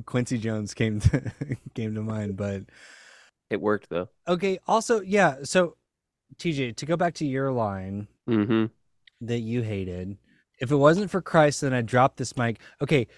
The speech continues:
Speaker 1: so, so let, let's, let's maybe go into, like, the etymology of the phrase "drop the mic,"
Speaker 2: Mm-hmm.
Speaker 1: right? So typically, right, within a hip hop song,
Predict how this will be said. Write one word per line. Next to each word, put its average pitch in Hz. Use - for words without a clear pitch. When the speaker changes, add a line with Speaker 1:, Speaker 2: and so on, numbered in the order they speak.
Speaker 1:
so, 160
so 151
let, 180
let's, 190
let's 185
maybe 226
go 190
into, 143
like, 123
the 135
etymology 113
of 117
the 110
phrase 110
"drop 110
the 110
mic," 98
Speaker 2:
Mm-hmm. 117
Speaker 1:
right? 127
So 185
typically, 117
right, 135
within 123
a 117
hip 147
hop 117
song, 95